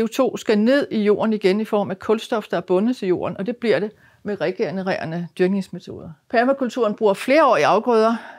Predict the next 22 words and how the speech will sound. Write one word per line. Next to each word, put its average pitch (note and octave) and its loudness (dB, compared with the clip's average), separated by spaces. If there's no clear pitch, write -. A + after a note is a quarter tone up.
Der A#3 -2
findes B3+ 0
tredive C4 2
tusind C#4 -2
spiselige A#3 -4
planter G3 -2
her A3+ -2
på - -6
planeten, F#3+ -2
og G3+ -2
vi G#3 0
bruger A3+ 2
i A3 4
øjeblikket G#3+ 2
kun G#3 -2
omkring G#3+ -4
hundrede G#3+ 0
og G#3 -4
halvtreds F#3 -4
forskellige G3+ -4
enårige G3 0
afgrøder, E3+ -6